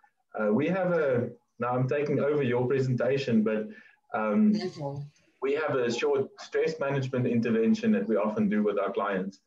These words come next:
Speaker 1: And, um, and one of the things that we ask people is, "What is it that you're stressing about?"
Speaker 2: Yeah.
Speaker 1: You know, because we have this generalized anxiety disorder almost going on.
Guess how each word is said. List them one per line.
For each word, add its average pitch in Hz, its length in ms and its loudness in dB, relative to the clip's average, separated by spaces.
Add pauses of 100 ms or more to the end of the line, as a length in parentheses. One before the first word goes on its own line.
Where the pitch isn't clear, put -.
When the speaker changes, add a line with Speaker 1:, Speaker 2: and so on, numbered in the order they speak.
(460)
Speaker 1:
And, 110 340 4
um, 107 680 2 (240)
and 117 100 -2
one 135 160 0
of - 80 2
the 151 120 2
things 180 320 0
that 139 120 -2
we 131 100 0
ask 208 380 -2
people 127 300 -2
is, 117 140 0
"What 156 340 -2
is 170 180 0
it 131 180 -2
that 113 180 -2
you're 123 120 -4
stressing 143 500 0
about?" 90 340 -2 (520)
Speaker 2:
Yeah. 143 280 0
Speaker 1:
You 110 60 0
know, 101 140 0 (200)
because 131 280 2
we 139 120 0
have 156 240 -2
this 139 200 0
generalized 139 800 -2
anxiety 123 600 0
disorder 127 640 0
almost 117 400 0
going 113 320 2
on. 104 400 -2